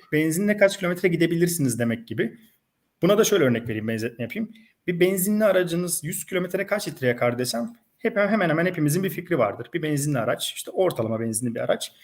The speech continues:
yüz kilometrede yedi litre, sekiz litre yakıyor diyebiliriz mesela. Tıpkı bunun gibi yüz kilometre kaç litre yakıyor değil de yüz kilometrede kaç kilowatt saat yakıyor diye bir hesap var elektrikli araçlarda da. Örnek vermek gerekirse az yakan bir elektrikli araç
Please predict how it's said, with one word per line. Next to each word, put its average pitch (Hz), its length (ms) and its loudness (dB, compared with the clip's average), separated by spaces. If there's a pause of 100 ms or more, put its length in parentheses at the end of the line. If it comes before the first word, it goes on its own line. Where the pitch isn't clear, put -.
(240)
yüz 226 160 -2
kilometrede 139 380 -2
yedi 196 240 -2
litre, 131 380 -2
sekiz 175 380 -2
litre 151 220 -2
yakıyor 156 320 -2
diyebiliriz 143 420 2
mesela. 110 460 -6 (320)
Tıpkı 196 320 -2
bunun 202 240 2
gibi 151 200 -2
yüz 170 160 -4
kilometre 185 380 -2
kaç 190 260 0
litre 170 220 -2
yakıyor 139 340 0
değil 190 280 0
de 240 220 -2 (260)
yüz 214 180 -2
kilometrede 214 400 -2
kaç 247 280 -4
kilowatt 190 420 2
saat 165 260 0
yakıyor 143 260 0
diye 202 120 0
bir 185 120 2
hesap 175 340 0
var - 320 -4 (300)
elektrikli 117 340 -4
araçlarda 113 460 -6
da. - 160 -14 (640)
Örnek 170 300 6
vermek 123 240 4
gerekirse 160 600 -4
az 180 260 6
yakan 143 300 2
bir 127 60 4
elektrikli 127 400 -2
araç - 380 -2